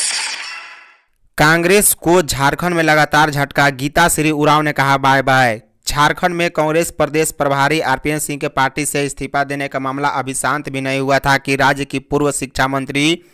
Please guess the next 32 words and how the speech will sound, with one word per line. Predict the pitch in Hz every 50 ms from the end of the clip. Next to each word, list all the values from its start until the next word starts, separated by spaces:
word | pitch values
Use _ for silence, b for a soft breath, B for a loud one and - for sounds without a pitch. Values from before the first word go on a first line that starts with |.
| b b b b b 139
गीता | 120 135 151 151 170 165 170
श्री | - - 156 156 156
उरांव | 147 147 147 147 143 151
ने | 151 147 147 143
भी | 139 147 151 151
कांग्रेस | - 135 139 143 147 143 -
पार्टी | - - 139 135 - 143 139
के | - 143
सभी | - - 135 127 147 143
पदों | - 143 139 135 143 139
से | - - 143
इस्तीफा | 135 - - 139 - 143 139
दे | 135 139 139
दिया | 131 139 139 139 139
है। | 143 147 151 165 180 190 - - - - _ _ _ -
बता | - 147 147 143 165 160 165 160
दें, | 147 156 160 165 175
इस | - - 160 165 165 - -
इस्तीफे | 151 147 139 - - 147 143 170 151 147
के | 143 - 143
साथ | - - 143 151 156 - -
ही | 156 151
राज्य | 143 147 143 143 143 147
की | 143 - 147 143
राजनीतिक | 143 139 139 139 143 139 - - 156 147 - 143
हलचल | 139 139 - 156 143 143 - _ -
फिर | - - 143
से | 139 - 147 139
तेज | - 147 143 135
हो | 139 139
गई | 139 143 143 139
है। | 143 143 151 160 175